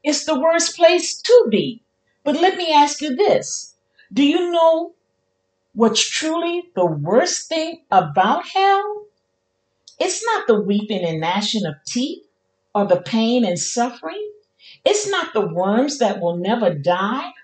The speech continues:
or the fire that will never be quenched. The worst and most painful thing about hell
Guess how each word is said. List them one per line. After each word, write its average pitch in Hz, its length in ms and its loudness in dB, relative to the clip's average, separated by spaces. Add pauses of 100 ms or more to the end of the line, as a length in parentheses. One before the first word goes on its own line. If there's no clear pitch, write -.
(200)
or 202 160 2
the 185 240 -2
fire 220 380 0
that 196 220 2
will 170 200 -2
never 214 280 0
be 190 280 -10
quenched. - 720 -6 (760)
The 262 120 10
worst 320 720 -2 (120)
and 254 200 4
most 214 400 -2
painful 381 720 -6
thing 285 360 -4 (240)
about 262 400 -2
hell 160 600 -6